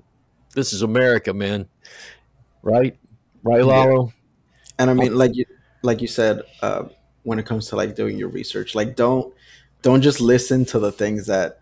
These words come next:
Speaker 2: agree with your point of view.
Speaker 1: Yeah.
Speaker 2: Because then you're never gonna really get anywhere, you know? Don't just be like, don't Google, uh, why the covid vaccine is not effective,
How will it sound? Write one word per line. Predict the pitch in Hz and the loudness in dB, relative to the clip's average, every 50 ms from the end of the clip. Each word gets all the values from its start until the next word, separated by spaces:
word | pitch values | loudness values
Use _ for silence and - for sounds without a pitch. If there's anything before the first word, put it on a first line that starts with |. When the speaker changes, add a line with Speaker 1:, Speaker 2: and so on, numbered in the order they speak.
| _ | _
Speaker 2:
agree | - 131 113 110 120 117 117 | -2 -2 -2 0 -2 -2 -2
with | 110 110 104 101 - | -2 -4 -4 -6 -6
your | 101 98 101 101 | -4 -4 -4 -6
point | - - 117 117 120 120 | -6 -8 -8 -6 -6 -6
of | 120 | -6
view. | 120 120 127 135 143 131 _ _ _ _ _ _ _ _ _ | -6 -6 -8 -8 -10 -14 _ _ _ _ _ _ _ _ _
Speaker 1:
Yeah. | - 117 104 85 76 - | -2 0 0 0 -2 -4
Speaker 2:
Because | - 117 - - 127 110 | -8 -8 -2 0 0 2
then | 120 120 117 110 | 2 0 0 -2
you're | 113 110 | -2 -2
never | 110 110 104 107 104 98 | -2 -2 -2 -4 -6 -6
gonna | 87 101 98 92 85 82 - - _ _ _ _ _ _ _ _ _ - | -6 -6 -6 -6 -8 -10 -12 -16 _ _ _ _ _ _ _ _ _ -4
really | 120 117 107 101 | -2 -2 -2 -2
get | 101 98 104 104 | -2 -2 -2 -2
anywhere, | 101 98 92 92 - - 50 | -2 -4 -6 -10 -10 -12 -10
you | - - - | -10 -10 -12
know? | - - - - _ _ _ _ _ _ _ _ _ _ _ _ _ _ _ _ - | -12 -14 -16 -18 _ _ _ _ _ _ _ _ _ _ _ _ _ _ _ _ 0
Don't | - 123 123 120 | 2 4 4 4
just | 120 113 110 | 4 2 4
be | 110 123 123 | 4 6 6
like, | 117 110 104 95 92 - - _ _ _ _ _ - 131 127 | 6 6 4 2 0 -4 -12 _ _ _ _ _ -10 -8 2
don't | 113 131 131 127 120 | 6 6 6 8 6
Google, | 127 127 117 123 117 107 95 - - _ _ _ _ _ _ _ | 6 6 6 6 4 4 2 0 -4 _ _ _ _ _ _ _
uh, | 120 110 107 101 95 90 82 - - _ _ _ _ - | -6 -4 -2 -2 -2 -4 -4 -8 -12 _ _ _ _ -10
why | 120 113 123 123 123 123 120 | 0 4 6 6 6 6 6
the | 127 143 | 4 2
covid | - - 127 117 117 113 113 | 0 0 0 2 2 2 2
vaccine | 120 113 113 - - - 120 113 | 0 -2 -2 -4 -4 -6 -4 -4
is | 104 107 - | -4 -6 -4
not | 110 101 101 98 | -4 -4 -4 -4
effective, | - - 92 90 - - - - - - | -6 -6 -8 -8 -8 -12 -16 -18 -18 -20